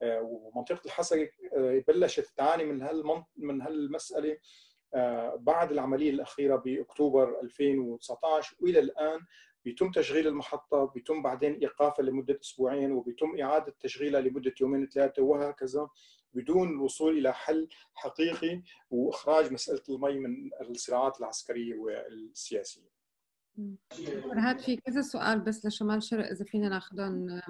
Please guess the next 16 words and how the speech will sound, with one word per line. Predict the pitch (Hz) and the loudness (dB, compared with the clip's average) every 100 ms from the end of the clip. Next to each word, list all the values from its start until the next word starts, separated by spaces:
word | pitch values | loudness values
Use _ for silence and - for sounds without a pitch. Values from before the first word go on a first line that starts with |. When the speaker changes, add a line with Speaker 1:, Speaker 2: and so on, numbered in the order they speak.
| 170 - | -10 -10
Speaker 2:
على | - 269 | -12 -8
السريع. | 262 196 202 196 202 - | -4 -2 -2 -4 -6 -2
هل | 208 240 | 2 4
ما | 240 | 4
زالت | 233 233 226 | 2 0 0
المعابر | 196 214 226 | 2 2 2
مفتوحة | 208 208 233 226 | 0 -2 -4 -4
في | 214 | -6
شمال | 196 196 208 | -6 -2 -2
شرق | 208 220 220 | -2 -6 -6
سوريا؟ | - 233 240 | -6 -4 -4
بخيل | 247 214 208 | -4 -4 -2
جاوبت | 190 202 208 | -2 -4 -6
على | 202 | -6
هذا | 247 | -6
السؤال. | - - - 233 | -4 -6 -4 -6